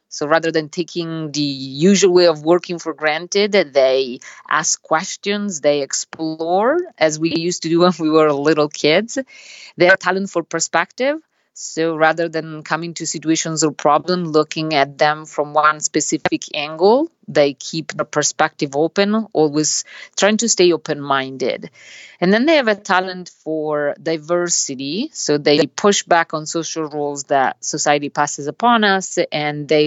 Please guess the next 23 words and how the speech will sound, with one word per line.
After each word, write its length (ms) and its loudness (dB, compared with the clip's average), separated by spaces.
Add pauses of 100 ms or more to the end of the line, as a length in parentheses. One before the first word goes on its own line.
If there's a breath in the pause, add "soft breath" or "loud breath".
really 520 2
think 640 -4 (420 loud breath)
through 320 4
how 160 4
to 140 -10
best 300 -2
leverage 600 -6
differences 720 -2
with 160 2
others. 540 2 (320 loud breath)
And 120 -2
finally, 340 2
they 100 4
have 120 2
a 60 2
talent 460 -2
for 140 -2
authenticity. 1080 -6
What 240 0
that 180 0
means 360 -2
is 120 -4
that 360 4